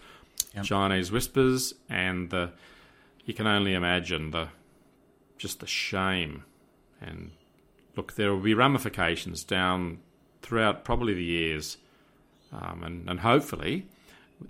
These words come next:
Speaker 2: they don't find deceased people in the rubbles, 'cause that's going to n-, ramp up this whole thing to a level that,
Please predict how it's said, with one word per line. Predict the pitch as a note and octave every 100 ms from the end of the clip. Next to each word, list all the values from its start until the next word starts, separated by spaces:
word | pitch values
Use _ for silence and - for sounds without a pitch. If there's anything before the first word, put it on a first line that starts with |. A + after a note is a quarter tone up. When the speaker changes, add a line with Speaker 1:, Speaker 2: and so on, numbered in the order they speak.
| -
Speaker 2:
they | G2
don't | F2 E2+
find | - F2+ F2 E2+ E2 - - - _ _ _ _
deceased | - G#2 G#2 E2+ -
people | F#2+ F2+ F2+ F2+ - -
in | E2+
the |
rubbles, | E2+ E2 E2 -
'cause | F#2+
that's | F2+ F2
going | - F#2 F2+
to | E2
n-, | F2+ F2+ - -
ramp | G2 G2+ G2
up | F2 - - _ _ _ _
this | - -
whole | F#2 F2
thing | F2 F#2 E2+ E2 E2
to | - F2 E2
a |
level | F2 F2+ F2 E2+
that, | E2